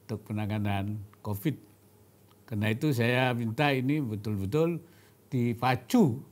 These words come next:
ya, untuk apa. Kemudian penggunaan antigen dan P C R,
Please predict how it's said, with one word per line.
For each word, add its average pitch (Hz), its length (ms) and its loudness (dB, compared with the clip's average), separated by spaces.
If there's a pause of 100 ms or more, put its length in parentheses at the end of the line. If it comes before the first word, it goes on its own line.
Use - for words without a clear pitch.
(100)
ya, 120 320 -6 (220)
untuk 104 420 -8 (380)
apa. 98 320 -8 (2500)
Kemudian 175 340 4
penggunaan 185 640 6
antigen 156 800 2
dan 147 160 0
P 139 160 0
C 190 320 -2
R, 110 400 0